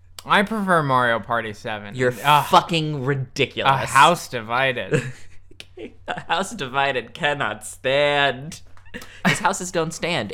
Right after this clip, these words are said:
Speaker 2: Abe, <laughs> or whoever said that.
Speaker 1: Obviously, Valve wants to do a sequel, but they wanna branch out. Half-Life was their first video game. How fucking wild is that, by
Speaker 2: That's
Speaker 1: the way?
Speaker 2: nuts.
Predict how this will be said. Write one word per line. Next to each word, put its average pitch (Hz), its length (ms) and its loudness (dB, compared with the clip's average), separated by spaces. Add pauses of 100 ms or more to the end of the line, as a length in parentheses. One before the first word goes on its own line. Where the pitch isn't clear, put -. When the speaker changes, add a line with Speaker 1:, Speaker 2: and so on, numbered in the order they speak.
Speaker 2:
Abe, 107 380 -4 (160)
<laughs> - 100 -20
or 143 480 0
whoever 120 320 -4
said 110 280 -6
that. 147 220 -4 (1160)
Speaker 1:
Obviously, 190 600 4
Valve 139 340 4
wants 143 260 -4
to 147 60 -12
do 131 360 -6
a 117 80 -12
sequel, 190 540 -8
but 135 180 -8
they 147 120 -4
wanna 143 240 -2
branch 113 440 -6
out. 107 240 -14
Half-Life 254 540 2
was 277 140 -4
their 185 160 0
first - 480 -6
video 123 300 -6
game. 107 160 -10
How 330 220 -4
fucking 196 420 -4
wild 113 380 4
is 127 120 -4
that, 143 180 0
by 120 80 0
Speaker 2:
That's 143 120 2
Speaker 1:
the 147 60 0
way? 151 140 2
Speaker 2:
nuts. - 520 -4